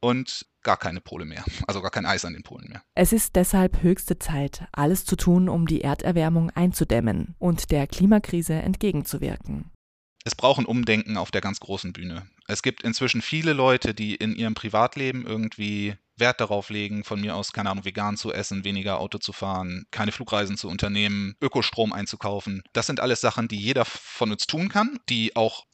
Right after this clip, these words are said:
Speaker 1: wenn genug Leute das machen, irgendwann einen Unterschied machen. Was wir aber vor allem brauchen, ist ein Umdenken und eine Veränderung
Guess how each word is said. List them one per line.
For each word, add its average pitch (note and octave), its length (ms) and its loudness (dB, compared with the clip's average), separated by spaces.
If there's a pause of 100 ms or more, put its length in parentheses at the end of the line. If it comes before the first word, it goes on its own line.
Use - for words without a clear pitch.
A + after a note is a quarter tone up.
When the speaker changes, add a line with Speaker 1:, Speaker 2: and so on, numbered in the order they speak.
(100)
Speaker 1:
wenn G#2 260 0
genug A2 300 -2
Leute A2 260 4
das G2 160 -4
machen, B2 260 2
irgendwann G2+ 380 -2
einen G2 100 -4
Unterschied - 440 -2
machen. E3+ 280 -6 (140)
Was B2+ 160 2
wir A2 80 2
aber G2 160 0
vor - 160 -2
allem C3 160 2
brauchen, A2+ 380 2
ist E2+ 120 -6
ein G2+ 100 -4
Umdenken G#2+ 420 -4
und F#2 100 -4
eine F#2+ 140 -4
Veränderung G2 600 -6